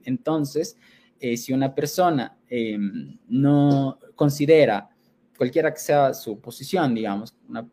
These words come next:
basta con que sea una persona, eh, considera que una norma del ordenamiento jurídico infraconstitucional riñe con la Constitución por razones de fondo, es decir, porque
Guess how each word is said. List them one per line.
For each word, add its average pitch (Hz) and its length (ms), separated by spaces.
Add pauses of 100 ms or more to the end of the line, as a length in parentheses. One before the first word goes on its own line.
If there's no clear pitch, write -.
basta 131 460
con 113 160
que - 60
sea 131 160
una 127 160
persona, 170 500 (460)
eh, 117 140
considera 135 560
que - 160
una 135 300
norma 160 440
del 110 180
ordenamiento 117 580
jurídico 151 400
infraconstitucional 135 1120
riñe 147 540
con 117 120
la 110 140
Constitución 123 680
por - 160 (220)
razones 127 540
de 123 100
fondo, 165 420
es 113 100
decir, 107 340
porque - 380